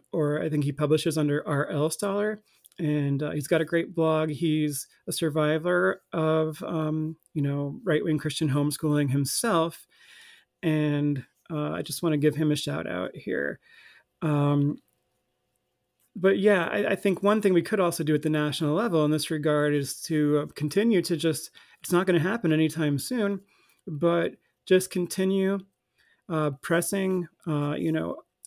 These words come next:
our senators to, um, ratify the U N Convention on the Rights of the Child. Uh, I mean, we're the only U N member state that hasn't, right? And a lot of people don't know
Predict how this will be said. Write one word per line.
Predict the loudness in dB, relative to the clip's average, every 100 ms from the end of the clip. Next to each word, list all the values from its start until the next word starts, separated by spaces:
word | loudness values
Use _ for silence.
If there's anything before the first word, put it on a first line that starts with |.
| 0
our | 0
senators | 2 0 0 0 0 -2 -10 _ _ _ _
to, | -2 2 4 4
um, | 0 -2 -4 -8 -10 -2
ratify | 2 2 0 -2 0
the | 0 2
U | 2
N | 0
Convention | -2 0 0 0
on | 0
the | 2 0
Rights | -4 -8
of |
the | -10
Child. | -8 -4 -4 -6 -12 -18 _ _ _ _ _
Uh, | -8 -6 -6 -8 -6
I | 2
mean, | 4 6
we're | 4
the | 4 2
only | 2 2 4 4
U | 4
N | 4
member | 2 0
state | 0 2 2
that | 2 -2
hasn't, | -2 -4 -4 -6 -10 _ _ _ _
right? | -2 0 0 -4 _ _ _
And | -2 0 0 0
a | 2
lot | 4 2
of | 0
people | 0 0
don't | 2 0 0
know | 2 2 0 -6 -10